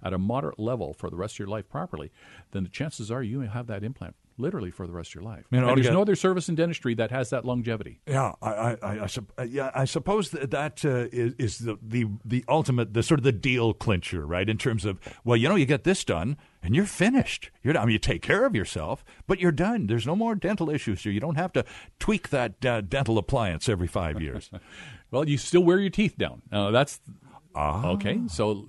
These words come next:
Speaker 1: so the wear factor comes in here. When you have teeth supported by implants, you're putting more force on the teeth because now you can.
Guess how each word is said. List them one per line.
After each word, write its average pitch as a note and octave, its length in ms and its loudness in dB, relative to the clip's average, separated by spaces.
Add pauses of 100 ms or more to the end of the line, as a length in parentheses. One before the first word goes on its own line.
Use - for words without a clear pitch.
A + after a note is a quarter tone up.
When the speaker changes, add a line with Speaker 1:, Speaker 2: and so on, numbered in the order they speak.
(120)
Speaker 1:
so G#2+ 380 0
the G#2 120 2
wear D3+ 560 2
factor G2+ 520 -2
comes G2 360 -4
in F#2+ 160 -2
here. F2+ 300 -4 (380)
When C3 260 0
you F#3 140 2
have C#3 440 0
teeth D#3+ 220 -4
supported B2+ 500 -4
by F#2 140 -2
implants, F3+ 560 -6
you're A#2 100 -4
putting C#3+ 340 -4
more A2+ 180 -2
force D3 520 -8
on F#2+ 120 -4
the G2 80 -6
teeth - 260 -6
because G2 320 -10
now G2+ 180 -4
you F#2 200 -6 (140)
can. - 480 -10